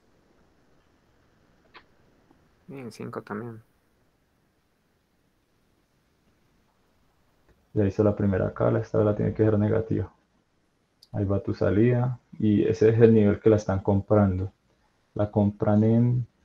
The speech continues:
Speaker 2: espérate, te-, ese fue el que yo dije, treinta y ocho siete cincuenta. Hasta ema nueve, que es treinta y ocho novecientos.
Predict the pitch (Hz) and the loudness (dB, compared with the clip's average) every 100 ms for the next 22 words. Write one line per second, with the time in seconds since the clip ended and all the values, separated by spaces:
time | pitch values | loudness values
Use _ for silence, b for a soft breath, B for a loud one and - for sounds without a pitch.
0 | _ _ _ _ _ - - 113 - - | _ _ _ _ _ -10 -8 -10 -8 -10
1 | - _ - - - - 104 - 104 101 | -10 _ -18 -12 -10 -6 -4 0 0 0
2 | 95 92 - _ _ _ _ _ _ _ | -2 -4 -10 _ _ _ _ _ _ _
3 | - 104 101 104 101 95 104 110 110 104 | -4 -2 0 0 -2 -2 2 4 4 2
4 | 101 95 - 104 90 82 - - _ - | -2 -2 4 6 4 -4 -14 -20 _ -20
5 | _ _ _ _ _ _ - - _ _ | _ _ _ _ _ _ -20 -20 _ _
6 | _ _ _ _ _ 104 104 - - 107 | _ _ _ _ _ -2 -2 -4 -4 -2
7 | 104 98 98 101 104 104 - - 104 101 | 0 0 2 2 2 0 -4 0 0 0
8 | 98 95 - 98 104 104 104 104 - | 0 -2 -2 -2 -4 -4 -4 -4 -6